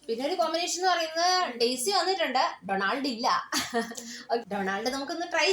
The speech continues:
ചെയ്യാം, ഡെയ്സി മാത്രമല്ലേ ഉള്ളൂ. ഓക്കെ, ഇനി ഒരു, ആ, സിമ്പിൾ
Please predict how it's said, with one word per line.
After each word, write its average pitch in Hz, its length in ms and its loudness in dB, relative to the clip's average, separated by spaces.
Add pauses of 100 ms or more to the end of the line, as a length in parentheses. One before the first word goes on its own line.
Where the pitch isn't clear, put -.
ചെയ്യാം, 349 240 4 (120)
ഡെയ്സി 226 300 -2
മാത്രമല്ലേ 302 400 2
ഉള്ളൂ. 240 160 0 (280)
ഓക്കെ, 226 200 -6 (320)
ഇനി 285 120 -4 (100)
ഒരു, 339 100 2 (200)
ആ, 254 40 4 (160)
സിമ്പിൾ 294 260 0